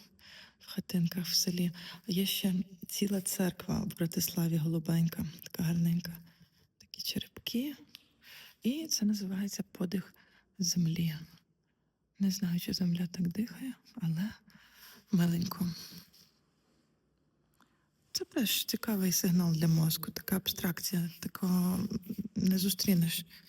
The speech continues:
надсоджень, як кажуть поляки. <laughs> Тобто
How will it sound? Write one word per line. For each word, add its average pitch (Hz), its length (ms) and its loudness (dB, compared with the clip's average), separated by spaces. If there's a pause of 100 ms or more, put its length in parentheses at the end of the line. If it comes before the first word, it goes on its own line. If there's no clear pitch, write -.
(300)
надсоджень, 160 840 2
як 165 300 -4
кажуть - 400 -2
поляки. 180 540 -2 (520)
<laughs> 202 240 4
Тобто 185 340 0